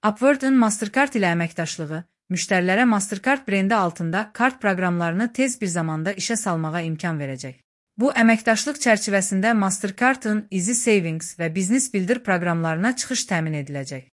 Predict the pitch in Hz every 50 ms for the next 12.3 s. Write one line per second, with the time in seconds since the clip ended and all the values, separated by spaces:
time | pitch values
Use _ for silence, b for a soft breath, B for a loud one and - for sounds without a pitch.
0 | _ _ _ _ _ - 214 220 269 311 311 269 240 233 208 226 220 233 208 202
1 | 196 180 190 208 269 262 - - - 151 147 - _ _ _ 208 226 220 214 214
2 | 233 220 208 202 185 196 185 196 - 269 247 - 226 185 165 165 160 - 170 170
3 | 165 - - 165 - - - 262 262 - _ _ _ _ _ _ - 220 208 226
4 | 233 214 220 - 220 226 233 220 202 - - - 202 208 233 226 202 190 180 185
5 | - 196 185 208 254 247 226 208 202 196 220 233 226 208 190 202 - 202 190 185
6 | 180 180 214 240 226 214 185 180 247 247 - - 214 180 165 156 - - 165 156
7 | 151 165 156 160 170 170 170 165 170 170 170 - 269 262 - 233 202 208 - 190
8 | 190 220 214 - 180 170 165 202 214 202 180 - - 170 156 160 156 - 160 165
9 | 160 - 151 135 139 131 143 131 127 - _ _ _ _ _ _ _ _ _ _
10 | _ _ _ _ _ _ 180 190 190 190 190 208 233 277 285 262 208 185 175 165
11 | 180 220 254 277 269 220 196 208 202 196 190 185 175 170 170 165 160 151 151 143
12 | 139 - - 151 139 123